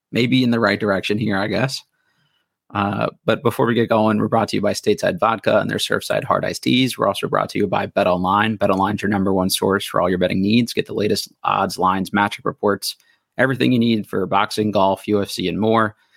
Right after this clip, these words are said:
And, uh, you can head to the website and use our promo code Believe, B L E A V, for fifty percent off your welcome deposit on your first, uh, first deposit. And, uh,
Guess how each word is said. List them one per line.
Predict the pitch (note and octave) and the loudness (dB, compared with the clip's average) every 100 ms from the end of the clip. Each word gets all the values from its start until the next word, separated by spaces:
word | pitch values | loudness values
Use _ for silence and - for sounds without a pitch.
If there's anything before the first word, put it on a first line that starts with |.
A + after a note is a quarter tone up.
| _ _ _ - | _ _ _ -4
And, | A2 A2 A2+ | 0 2 2
uh, | A2 G#2+ G#2 | 2 4 2
you | G#2 | 2
can | G#2+ | 0
head | G#2+ | 0
to | G#2+ | 0
the | G2 | 2
website | G2+ G2 G#2 | 0 0 -2
and | F#2+ | 0
use | G2 F#2 | 0 0
our | F#2+ | -2
promo | - G2 - | -2 -2 -2
code | F2 | 0
Believe, | A2+ B2+ G#2+ | 2 0 0
B | A2 G2+ | 0 2
L | G#2+ - | 2 2
E | G#2+ | 0
A | G#2 | 0
V, | G2 G2+ G2+ | 0 -2 -4
for | - - | -4 -2
fifty | - A#2 A2+ | 0 0 0
percent | A2 - G#2+ | 0 0 -2
off | G2 | -2
your | - | 0
welcome | G#2 G#2+ G#2 | 2 2 2
deposit | G#2 - F#2+ F#2 | 0 0 -2 -2
on | F2+ F#2+ | -4 -4
your | - | -2
first, | - - - _ - - | -4 -6 -10 _ -10 -6
uh, | G1+ G1+ - A#2 _ _ | -2 -4 -6 -12 _ _
first | - G#2 | -8 -8
deposit. | - F#2+ F#2 F#2+ - | -2 -2 -2 -6 -4
And, | F#2+ G2 G2 | -2 0 2
uh, | F#2+ F#2+ F#2 | 2 0 -2